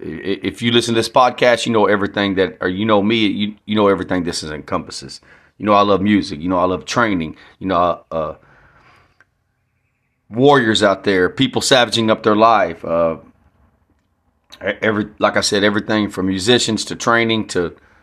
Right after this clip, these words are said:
uh, maybe the occasional talking about some sports, but m-, more so training, life, uh, children, um,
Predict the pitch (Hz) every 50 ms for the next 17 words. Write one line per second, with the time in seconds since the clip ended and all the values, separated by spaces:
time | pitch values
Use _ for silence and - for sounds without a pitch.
0 | _ _ _ _ _ - 85 80 76 76 78 78 92 110 107 104 98 92 95 -
1 | - 113 110 107 101 107 107 101 98 95 90 - - 104 101 - 110 101 90 101
2 | 98 95 85 - - 87 - - - 110 110 104 107 107 104 - - 98 95 80
3 | 82 95 101 101 - - 110 113 104 95 - - 101 92 - - 104 101 101 104
4 | 101 101 98 95 - - - - - _ - 104 110 113 117 113 110 110 104 -
5 | - - - 80 85 80 - - - 147 131 120 117 110 117 117 113 110 107 -
6 | _ _ _ _ _ _ _ _ - 85 87 85 82 78 76 - -